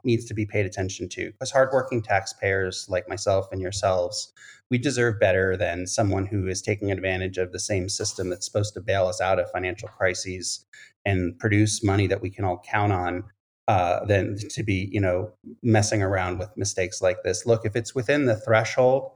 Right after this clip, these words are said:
then, you know, maybe the Fed president, that's okay. But if you're, if you're skirting something, or even if it's coming up to the threshold, the question is, should you be doing that? And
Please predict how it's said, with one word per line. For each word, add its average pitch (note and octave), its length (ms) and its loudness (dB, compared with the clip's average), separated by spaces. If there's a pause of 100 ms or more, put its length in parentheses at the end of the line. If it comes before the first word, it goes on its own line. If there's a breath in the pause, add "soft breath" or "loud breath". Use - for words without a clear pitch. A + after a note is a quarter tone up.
(540 soft breath)
then, B2 360 4 (140)
you C#3+ 120 2
know, C3 100 4
maybe A#2+ 260 4
the A#2 80 0
Fed A#2+ 240 2
president, A#2 440 4
that's A2+ 220 2
okay. B2 520 2 (120)
But A#2 120 6
if A2 140 0
you're, A2+ 240 2
if G#2 120 -6
you're G#2+ 120 0
skirting C3 540 4
something, G2+ 600 0 (440 soft breath)
or B2 140 6
even A#2+ 200 4
if A2 80 4
it's G#2+ 120 -2
coming A#2+ 320 4
up A#2 140 4
to A2 120 -4
the G#2 80 -2
threshold, G#2 580 2
the G#2 80 -2
question C3+ 400 4
is, G#2+ 280 0 (260)
should A2 260 -2
you A2 80 0
be A2+ 100 0
doing A2 300 4
that? E2+ 340 -2
And G2+ 300 2